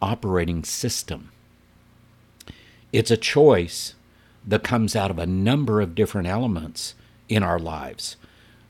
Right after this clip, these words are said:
And those come out of our experiences. Those come out of our upbringing, our culture, our beliefs, our values. All of those things form our mindset.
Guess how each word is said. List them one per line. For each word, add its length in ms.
And 260
those 420
come 200
out 220
of 80
our 160
experiences. 1300
Those 180
come 180
out 140
of 100
our 220
upbringing, 720
our 160
culture, 760
our 140
beliefs, 680
our 200
values. 840
All 400
of 240
those 360
things 440
form 920
our 180
mindset. 920